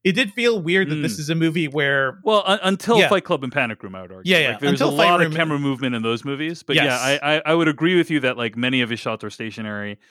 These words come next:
Speaker 1: Yeah, yeah, yeah.
Speaker 2: Um, but yeah.
Speaker 1: But it's
Speaker 2: Anyway.
Speaker 1: funny because this is a movie that evokes so much of Citizen Kane, like, down to the way the dialogue is, which took me a while to get used to because, uh, there's a lot to love about classic Hollywood movies, right? The, the beautiful,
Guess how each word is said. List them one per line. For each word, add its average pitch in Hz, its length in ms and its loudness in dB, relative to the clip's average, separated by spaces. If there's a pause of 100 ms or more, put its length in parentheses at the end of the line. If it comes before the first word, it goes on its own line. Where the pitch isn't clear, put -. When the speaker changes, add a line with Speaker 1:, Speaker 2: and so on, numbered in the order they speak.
Speaker 1:
Yeah, 147 220 -2
yeah, 120 80 -2 (100)
yeah. 101 80 -4
Speaker 2:
Um, 98 240 -8
but 117 100 -4
yeah. 98 120 -6 (400)
Speaker 1:
But 214 100 4
it's 262 100 2
Speaker 2:
Anyway. 233 140 2
Speaker 1:
funny 254 160 0
because 214 320 -2
this 170 180 -6
is 175 60 -8
a 175 40 -4
movie 170 260 0
that 147 260 0 (100)
evokes 151 380 2
so 151 140 -4
much 139 260 -6
of 165 100 0
Citizen 160 260 0
Kane, 170 240 2
like, 139 200 0
down 151 260 0
to 170 180 -2
the 143 100 -2
way 143 500 0
the 139 160 -10
dialogue 190 640 0
is, 208 420 0
which 147 300 -4 (380)
took 214 300 -2
me 208 100 2
a 190 80 2
while 143 460 2
to 190 140 -4
get 160 180 0
used 170 240 -4
to 214 240 -2
because, 175 480 0
uh, 185 200 4 (360)
there's 247 120 2
a 294 60 4
lot 320 240 2
to 294 80 0
love 147 500 -2 (280)
about 165 260 2
classic 151 420 0
Hollywood 131 380 -2
movies, 117 300 -12
right? 135 200 -2
The, 139 220 -6
the 147 160 -8
beautiful, 185 760 0